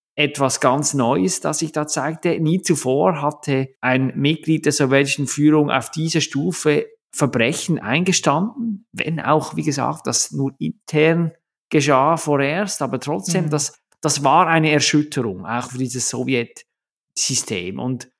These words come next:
Speaker 1: die Frage ist jetzt ein bisschen, wie sich dieses Tauwetter bemerkbar macht in den Gulag-Lagern, im Gulag-System auf einer höheren Ebene,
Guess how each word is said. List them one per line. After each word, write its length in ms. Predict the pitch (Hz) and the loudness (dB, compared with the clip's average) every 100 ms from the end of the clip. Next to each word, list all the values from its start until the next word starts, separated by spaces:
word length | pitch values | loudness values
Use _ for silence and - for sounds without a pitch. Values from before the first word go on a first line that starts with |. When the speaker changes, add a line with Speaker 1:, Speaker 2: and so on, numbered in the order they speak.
| _ _ | _ _
Speaker 1:
die 160 | - 156 | -6 0
Frage 320 | 160 190 220 | 4 4 2
ist 80 | 196 | 2
jetzt 160 | 196 185 | 2 2
ein 80 | |
bisschen, 420 | 175 180 185 170 - _ _ _ _ - | 2 0 -2 -4 -6 _ _ _ _ -2
wie 160 | 143 | 2
sich 160 | 160 175 | 2 0
dieses 340 | 175 156 156 | -2 -2 -4
Tauwetter 1040 | - - 123 143 143 135 - - 123 107 101 _ _ | -6 -2 2 4 4 0 -2 -8 -6 -6 -10 _ _
bemerkbar 800 | 127 117 120 143 170 - - 139 | 0 0 0 -2 -4 -8 -6 -4
macht 640 | 135 131 - - - - - | -4 -4 -6 -16 -16 -18 -8
in 460 | 135 131 127 127 - _ | -2 -2 -2 -6 -10 _
den 140 | 120 113 | -6 -6
Gulag-Lagern, 1040 | 123 156 160 143 143 123 113 143 180 156 | -2 0 2 2 0 0 0 0 0 0
im 100 | 151 | 2
Gulag-System 840 | 139 160 160 - 139 - 139 175 160 | 4 4 4 0 0 2 2 2 0
auf 120 | 135 | 0
einer 200 | 135 127 | -2 0
höheren 380 | 139 151 151 147 | 2 2 2 0
Ebene, 480 | 165 160 160 165 | -2 -2 -2 -4